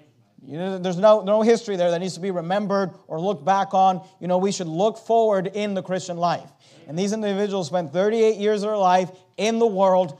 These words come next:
wandering the wilderness, doing nothing, accomplishing nothing. But notice that God says, "Just forget about it." Paul would say it this way,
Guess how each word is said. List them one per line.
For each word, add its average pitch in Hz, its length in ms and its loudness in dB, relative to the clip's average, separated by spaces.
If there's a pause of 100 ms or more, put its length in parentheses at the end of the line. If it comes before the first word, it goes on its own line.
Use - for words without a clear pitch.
(120)
wandering 220 420 4
the 220 80 -4
wilderness, 185 500 0 (220)
doing 226 300 4
nothing, 190 460 -2 (120)
accomplishing 214 600 4
nothing. 170 480 -2 (260)
But 175 220 2
notice 220 300 6
that 185 100 -8
God 220 240 4
says, 214 340 6 (720)
"Just 180 220 -6
forget 226 260 4
about 180 280 2
it." 123 120 -14
Paul 240 240 6
would 220 120 4
say 220 180 2
it 208 100 0
this 220 240 0
way, 151 300 -2